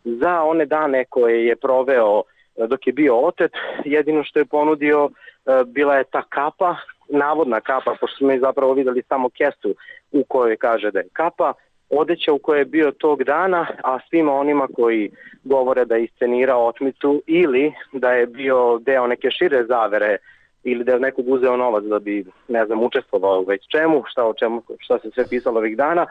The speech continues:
pokazao je da je taj dan bio u papučama i šorcu za kupanje i da ne zvuči baš uverljivo <laughs> da bi neko u papučama i šorcu za kupanje, eto, bio deo nekakve zavere za rušenje sistema ili nešto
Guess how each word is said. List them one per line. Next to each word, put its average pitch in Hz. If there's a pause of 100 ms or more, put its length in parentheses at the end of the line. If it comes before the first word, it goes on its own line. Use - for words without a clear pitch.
(880)
pokazao 139
je 127
da 120
je 117
taj 139
dan 123
bio 131
u 104
papučama 113
i 104
šorcu 117
za 92
kupanje 139 (260)
i 120
da 117 (160)
ne 123
zvuči 127
baš 101 (440)
uverljivo 123
<laughs> 131
da 123
bi 117
neko 123
u 104
papučama 113
i 110
šorcu 113
za 101
kupanje, 113
eto, 113 (460)
bio 110
deo 104
nekakve 101
zavere 92
za 95
rušenje 92
sistema 90
ili 78
nešto 85